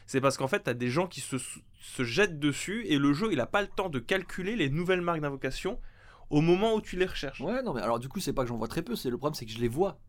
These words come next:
Speaker 2: et c'est ça le problème.
Speaker 1: Ouais.
Speaker 2: L-, l'essentiel du problème, c'est que je les vois, et qu'elles me passent sous le nez, et étant donné qu'il y a un, une limite,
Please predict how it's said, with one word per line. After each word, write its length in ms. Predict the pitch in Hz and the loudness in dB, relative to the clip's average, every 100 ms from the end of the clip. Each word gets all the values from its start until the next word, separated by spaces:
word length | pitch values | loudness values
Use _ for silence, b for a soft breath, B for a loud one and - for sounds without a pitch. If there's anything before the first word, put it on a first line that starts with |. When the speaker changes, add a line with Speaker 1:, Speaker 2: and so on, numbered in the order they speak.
| - | -10
Speaker 2:
et 60 | 117 | -8
c'est 120 | 123 | -4
ça 180 | - 170 | 0 0
le 80 | |
problème. 420 | 151 135 117 120 127 | -2 -6 -6 -4 4
Speaker 1:
Ouais. 260 | 156 165 - | 6 6 4
Speaker 2:
L-, 460 | 135 127 139 139 147 | -4 -2 2 2 4
l'essentiel 400 | 196 - 165 190 | 4 4 4 4
du 60 | 165 | 6
problème, 160 | 160 | 4
c'est 100 | 190 139 | 4 0
que 60 | |
je 40 | 131 | 2
les 80 | |
vois, 320 | 127 135 202 - b b b b | 2 2 -2 -2 b b b b
et 100 | 127 | -4
qu'elles 160 | 143 143 | 0 0
me 100 | 139 | 0
passent 220 | 220 - | 0 0
sous 140 | - | -2
le 80 | 180 | 0
nez, 180 | 214 254 | 2 4
et 80 | 151 | 2
étant 180 | - | 4
donné 180 | 202 233 | 4 2
qu'il 100 | 247 | 2
y 20 | 170 | 2
a 260 | 147 143 | 4 2
un, 60 | 143 - | 0 -2
une 200 | 147 165 | -2 2
limite, 440 | 202 233 226 - | 4 2 2 -8